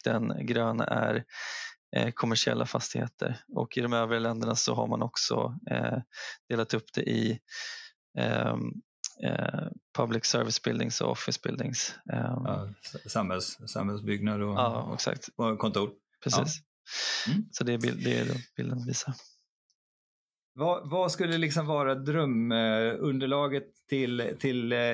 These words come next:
Speaker 2: er ifrån en fastighetsägare? Hur skulle du vilja att en, eh, fastighetsägare agerade till, liksom, m-, mot er? Eller vad, vad, vad skulle du vilja få ifrån dem? Eller
Speaker 1: Ja.
Speaker 2: hur skulle du vilja ha dialog med dem? Eller?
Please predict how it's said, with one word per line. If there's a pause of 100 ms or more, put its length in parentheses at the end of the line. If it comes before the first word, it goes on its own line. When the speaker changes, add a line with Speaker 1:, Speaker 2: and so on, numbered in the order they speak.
(160)
Speaker 2:
er
ifrån
en
fastighetsägare?
Hur
skulle
du
vilja
att
en,
eh,
fastighetsägare
agerade
till,
liksom,
m-,
mot
er?
Eller
vad,
vad,
vad
skulle
du
vilja
få
ifrån
dem?
Eller
Speaker 1:
Ja.
Speaker 2:
hur
skulle
du
vilja
ha
dialog
med
dem?
Eller?